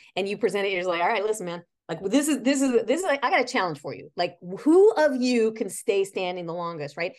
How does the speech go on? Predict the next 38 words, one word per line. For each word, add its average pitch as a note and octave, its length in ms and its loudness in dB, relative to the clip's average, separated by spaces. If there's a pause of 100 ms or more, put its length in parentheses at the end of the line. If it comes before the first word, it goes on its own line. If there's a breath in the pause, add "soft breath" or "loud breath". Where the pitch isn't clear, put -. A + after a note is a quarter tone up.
(220 loud breath)
And G#3+ 100 -2
so A#3 100 -4
then C4 180 2
you C4+ 120 -2
pitch F#4 280 -6
it C#4 120 -8
that G3 300 -2
way. D#3+ 300 -2
And F#3 180 -6
then F#3+ 140 -6
you, F#3+ 240 -4
you, F#3+ 200 -18
you G3+ 200 -4
don't A#3 220 0
say, E3+ 320 -2
"We're E4 260 0
gonna F#3+ 240 -2
play B3+ 260 -4
a C#4+ 60 -4
little F4 280 -8
game," E4+ 380 -6 (160)
right? A3+ 160 -2
Just D4 180 -14
pitch A4 220 -8
it A4 80 -2
a G#4 60 -6
different E4+ 280 -10
way. F3+ 220 -4
It's D3+ 180 -12
like, F3 120 -8 (200)
it's, - 340 -12
you G3+ 200 -8
know, E3+ 100 -6
sell B3 240 -4
it C#4+ 80 -4
a C4+ 60 -2
different B3 300 -6
way. G3+ 380 0